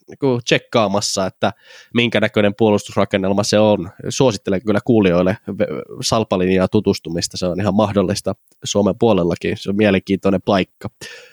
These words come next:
Mutta sinne ei missään nimessä haluttu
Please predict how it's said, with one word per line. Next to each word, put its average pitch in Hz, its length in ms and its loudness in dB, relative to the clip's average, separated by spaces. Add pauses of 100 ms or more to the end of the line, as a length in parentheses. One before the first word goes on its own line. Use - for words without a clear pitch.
(440)
Mutta 113 380 0
sinne 135 420 2
ei 110 100 4
missään 107 440 0
nimessä 98 340 -4
haluttu 95 420 -2